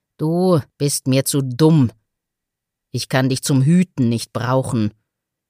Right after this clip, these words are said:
Du sollst als Bote gehen." Da schickte er ihn zum Richter, dem er einen Korb voll Trauben bringen sollte, und gab ihm noch einen Brief mit. Unterwegs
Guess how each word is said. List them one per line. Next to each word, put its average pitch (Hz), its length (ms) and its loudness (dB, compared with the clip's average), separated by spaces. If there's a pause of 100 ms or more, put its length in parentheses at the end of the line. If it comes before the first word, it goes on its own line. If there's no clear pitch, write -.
(460)
Du 220 220 -2
sollst 208 400 0
als 160 220 -2
Bote 131 400 -4
gehen." 95 260 -12 (960)
Da 131 240 -2
schickte - 440 -6
er 170 320 -4
ihn 165 260 0
zum 131 260 -2
Richter, 123 580 -6
dem 170 280 -2
er 160 100 -2
einen 143 300 -4
Korb 120 340 -10
voll 120 240 -6
Trauben 113 540 -6
bringen 95 320 -10
sollte, 90 440 -14 (520)
und 127 200 -6
gab 127 300 -6
ihm 131 180 -2
noch 123 160 -4
einen 127 240 -2
Brief 143 380 -2
mit. - 280 -12 (1000)
Unterwegs 196 720 -6